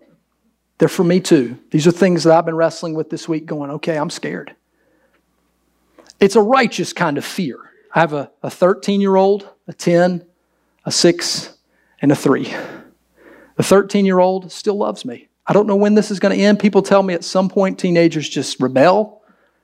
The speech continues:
He still wants me to tuck him in at night. Don't pick on him later about that.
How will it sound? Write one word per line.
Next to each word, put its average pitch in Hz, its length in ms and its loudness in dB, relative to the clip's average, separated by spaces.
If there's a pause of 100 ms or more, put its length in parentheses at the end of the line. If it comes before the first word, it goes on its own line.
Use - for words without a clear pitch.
(200)
He 156 100 0
still 165 260 4
wants 160 240 2
me 151 60 -2
to 135 80 -4
tuck 151 240 -2
him 143 100 0
in 165 120 2
at 190 80 -4
night. 208 360 0 (760)
Don't 165 200 0
pick 139 160 -2
on 117 140 -6
him 117 120 -8
later 120 240 -4
about 127 300 -6
that. 143 320 -4